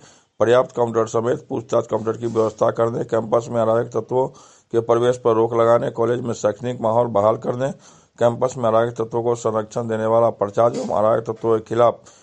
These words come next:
कार्रवाई करने की मांग करने लगे। मौके पर आयशा नेताओं ने कहा कि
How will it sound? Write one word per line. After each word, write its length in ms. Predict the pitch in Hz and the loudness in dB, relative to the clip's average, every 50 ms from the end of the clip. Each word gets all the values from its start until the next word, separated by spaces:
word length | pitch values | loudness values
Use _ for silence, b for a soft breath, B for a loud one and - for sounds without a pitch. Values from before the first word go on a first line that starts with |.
| b b b - | b b b 0
कार्रवाई 320 | 110 113 113 120 120 117 | 2 4 4 4 2 2
करने 320 | 117 - 113 110 110 113 113 | 0 -2 -4 -4 -4 -6 -6
की 140 | - 139 131 | -6 -8 -4
मांग 260 | 120 113 110 110 107 | -2 -2 -2 -2 -2
करने 260 | 110 110 110 110 110 | -2 -2 -2 -2 -2
लगे। 240 | 107 110 110 120 131 | -2 -2 -2 -2 -4
मौके 320 | 131 117 113 104 - 104 101 | -4 -2 -4 -4 -4 -6 -6
पर 200 | - 110 117 - | -4 -2 -2 0
आयशा 360 | - 101 104 104 - 117 117 120 - - _ _ _ _ _ _ b b b b b b - | 0 -2 -2 -2 -2 -4 -4 -4 -6 -16 _ _ _ _ _ _ b b b b b b -12
नेताओं 460 | - 104 104 104 - 113 110 113 117 | -6 -6 -4 -2 0 2 2 2 0
ने 120 | 120 123 120 | -2 -4 -4
कहा 260 | 120 104 104 113 117 117 | -2 -2 2 2 2 0
कि 240 | - 226 269 147 | -2 -6 -8 -8